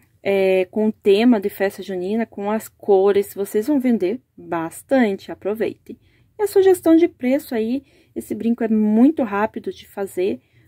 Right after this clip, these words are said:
Vocês podem estar vendendo aí, gente, a quinze reais aí. É um ótimo preço, tá? É, eu fiz aqui esse, então, esse foi com meio ponto alto, ponto alto e ponto baixo, tá? Olha a diferença aí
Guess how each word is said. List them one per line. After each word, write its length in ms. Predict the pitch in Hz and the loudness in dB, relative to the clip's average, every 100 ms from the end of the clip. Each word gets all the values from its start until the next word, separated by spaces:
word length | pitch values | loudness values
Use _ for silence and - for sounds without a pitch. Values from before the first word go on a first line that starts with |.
| _ | _
Vocês 220 | - 294 | -8 -8
podem 320 | - 247 247 | -2 0 0
estar 220 | 247 240 226 | -4 -2 0
vendendo 640 | 226 233 208 196 214 214 | 2 2 0 -2 -2 0
aí, 320 | 202 190 220 | -2 -2 -2
gente, 360 | 233 196 185 330 | -2 -4 -6 -8
a 80 | 403 | -8
quinze 360 | - 214 226 | -6 -4 -4
reais 420 | 226 196 175 190 | -2 -2 -2 -2
aí. 260 | 180 175 208 _ _ | -4 -8 -10 _ _
É 80 | - | -6
um 60 | |
ótimo 480 | 202 202 208 202 190 - | -2 -2 -2 -10 -12 -10
preço, 500 | 175 175 233 - - _ _ _ _ _ _ | -6 -4 -4 -8 -18 _ _ _ _ _ _
tá? 240 | 165 185 269 _ _ _ - _ | -10 -10 -10 _ _ _ -20 _
É, 640 | - 196 196 202 196 190 - _ _ - | -6 -2 2 2 0 -2 -6 _ _ -4
eu 140 | 202 | -2
fiz 260 | 208 220 220 | -2 -4 -2
aqui 300 | 220 - 214 | -2 0 2
esse, 320 | 196 202 214 | 2 2 -6
então, 420 | 208 185 185 240 | -8 -6 -4 -2
esse 180 | 185 - | -4 -6
foi 140 | 185 | -10
com 160 | 185 - | -10 -10
meio 240 | 180 160 | -8 -8
ponto 380 | - 175 - 240 | -10 -12 -6 2
alto, 500 | 214 214 285 - 427 _ | 4 4 2 -2 -4 _
ponto 400 | 180 185 - 294 | -10 -10 -6 0
alto 460 | 254 214 247 - 269 - | 2 2 0 -10 -20 -10
e 160 | 254 | -8
ponto 560 | 285 - 220 233 247 _ - | -8 -4 -4 -2 -4 _ -12
baixo, 560 | 95 - - - - _ _ _ _ _ _ | -12 -12 -20 -20 -20 _ _ _ _ _ _
tá? 240 | - 180 202 | -12 -6 -4
Olha 240 | 175 185 | -4 -4
a 20 | |
diferença 680 | 185 - 226 208 196 208 - | -6 -6 -4 -4 -4 -8 -8
aí 260 | 190 196 | -6 -6